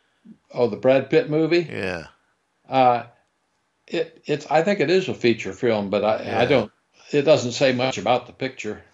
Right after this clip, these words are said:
Speaker 2: Yeah, I
Speaker 1: Um,
Speaker 2: don't know.
Speaker 1: just,
Speaker 2: Doesn't even
Speaker 1: just
Speaker 2: say when it's gonna be released, does it?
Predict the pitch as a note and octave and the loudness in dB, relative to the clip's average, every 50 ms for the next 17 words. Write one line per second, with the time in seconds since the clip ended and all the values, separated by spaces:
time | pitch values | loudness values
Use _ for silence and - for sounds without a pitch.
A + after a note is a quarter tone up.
0 | _ _ _ _ _ _ _ _ _ - A2 A#2 A2+ G#2+ G2+ G2+ G2+ A#2+ B2+ C3 | _ _ _ _ _ _ _ _ _ -2 0 2 2 2 2 2 0 2 0 0
1 | C3 C3 B2 A2+ G#2+ A#2 - - _ _ _ _ _ _ _ _ - A#2+ A#2+ A2 | 0 0 -2 -2 -6 -10 -14 -14 _ _ _ _ _ _ _ _ 0 0 0 0
2 | A#2+ A#2 A#2 A2 G#2 - C3+ A#2+ A2+ A2+ A#2 A#2 A#2 A2 - - A#2+ A2+ A2+ G#2 | -2 -4 -4 -4 -4 -4 -4 -2 0 0 -2 -2 -4 -8 -6 -6 -6 -6 -4 -8
3 | A2+ G#2+ A2+ A2 A2+ A2+ G#2 - - - F#2+ F#2 F#2+ B2 - | -8 -8 -6 -6 -6 -8 -8 -10 -6 -4 -6 -4 -4 -8 -14